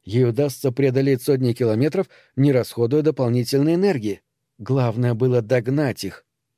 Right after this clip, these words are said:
Ей уже почти удалось это сделать. Она двигалась на предельной скорости и вложила всю свою энергию в последний рывок, но ничего не вышло.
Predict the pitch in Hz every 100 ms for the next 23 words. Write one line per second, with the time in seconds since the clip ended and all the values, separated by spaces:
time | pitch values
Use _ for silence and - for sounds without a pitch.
0 | _ _ - 131 143 123 123 123 123 -
1 | 139 135 147 160 127 104 101 95 107 85
2 | 71 - _ _ - - 127 131 117 143
3 | 131 123 135 120 131 120 131 135 131 -
4 | 117 - 101 - - - 120 131 117 143
5 | 131 - 156 - 127 127 170 139 127 135
6 | - 139 143 147 135 135 127 127 127 196
7 | - _ _ _ _ _ _ _ - 123
8 | 131 127 123 131 - 127 135 143 160 143
9 | 101